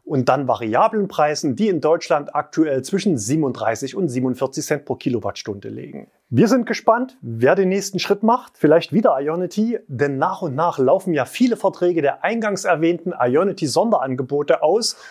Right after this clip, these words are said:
Und wer die Kalkulation der Anbieter kennt, weiß, dass Auslastung ein wichtiger Faktor ist. Spätestens ab Mai werden sich viele Hyundai- und Kia-Kunden nach neuen Angeboten umschauen.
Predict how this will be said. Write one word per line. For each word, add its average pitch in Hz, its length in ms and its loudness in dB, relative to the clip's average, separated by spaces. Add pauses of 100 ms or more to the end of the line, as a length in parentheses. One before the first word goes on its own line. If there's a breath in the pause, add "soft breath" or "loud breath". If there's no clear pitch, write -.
Und 135 240 0
wer 131 120 2
die 135 140 -4
Kalkulation 143 800 0
der 123 120 2
Anbieter 139 360 -2
kennt, 214 320 -2 (200 loud breath)
weiß, 117 420 2
dass - 280 -2
Auslastung 175 720 -2
ein 139 200 -2
wichtiger 180 340 0
Faktor 202 440 0
ist. - 340 -8
Spätestens 190 640 0
ab 160 160 0
Mai 139 360 0
werden 147 320 0
sich 196 240 -2
viele 214 540 0
Hyundai- 135 440 2
und 214 160 -4
Kia-Kunden 139 680 0
nach 196 220 -4
neuen 120 340 -2
Angeboten 139 500 -4
umschauen. - 440 -8